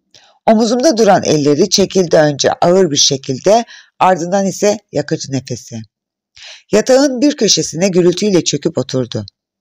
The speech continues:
Sol ayağını sağ bacağının üstüne koyduğunda ise büyük cüssesi tam bana dönüktü.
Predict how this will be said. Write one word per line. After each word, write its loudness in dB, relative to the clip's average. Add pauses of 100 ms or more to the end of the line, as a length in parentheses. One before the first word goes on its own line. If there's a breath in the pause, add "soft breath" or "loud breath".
(340 loud breath)
Sol 2
ayağını 2 (180 soft breath)
sağ 0
bacağının 0
üstüne -6
koyduğunda -2
ise 0 (340 loud breath)
büyük 2
cüssesi -2 (300 soft breath)
tam 0
bana -2
dönüktü. -10